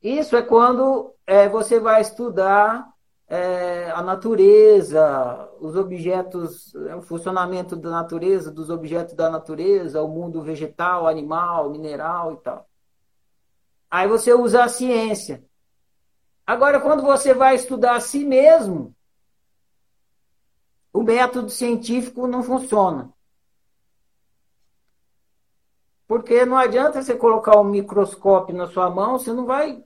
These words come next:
se entender só porque você colocou um microscópio na sua mão.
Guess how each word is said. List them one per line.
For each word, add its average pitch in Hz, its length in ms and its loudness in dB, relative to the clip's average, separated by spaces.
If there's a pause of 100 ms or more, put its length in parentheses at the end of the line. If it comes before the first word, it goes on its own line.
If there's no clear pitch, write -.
(400)
se - 220 -12
entender 196 600 0
só 185 180 -2
porque - 160 -12
você 196 80 -2
colocou 185 440 -2
um 175 60 -8
microscópio 165 800 -4
na 151 100 -10
sua 143 220 -4
mão. 131 360 -12